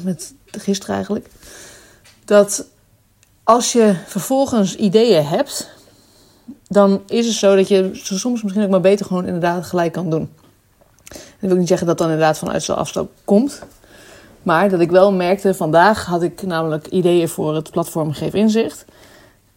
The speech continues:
En dan denk ik, ja, zo, eh, zo wil ik het doen. En ik heb al eerder ook inderdaad die ideeën gehad. Wat natuurlijk grappig is, want daar heb ik de vorige aflevering o-, ook over gehad.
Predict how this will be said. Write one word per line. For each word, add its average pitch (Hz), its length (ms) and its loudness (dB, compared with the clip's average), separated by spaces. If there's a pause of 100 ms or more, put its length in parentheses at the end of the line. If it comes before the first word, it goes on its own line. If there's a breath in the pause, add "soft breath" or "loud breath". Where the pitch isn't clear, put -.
En 180 60 -2
dan 175 80 0
denk 180 140 0
ik, 160 100 -2
ja, 202 300 6
zo, 190 320 6
eh, 175 140 4
zo 180 160 2
wil 185 120 4
ik 175 100 -2
het 156 100 -2
doen. 214 160 4
En 196 60 2
ik 156 100 -2
heb 170 160 -2
al 156 180 2
eerder 208 280 6
ook 196 200 2
inderdaad 180 340 2
die 180 100 0
ideeën 170 320 2
gehad. 175 380 -2
Wat 165 320 -2
natuurlijk 175 440 -2
grappig 190 240 0
is, 160 160 0
want 156 120 -4
daar 156 100 -2
heb 156 100 -4
ik - 60 -8
de - 60 -8
vorige 165 260 -4
aflevering 156 340 -2
o-, 120 280 -4 (120)
ook 165 220 -2
over 160 200 -2
gehad. 139 380 -4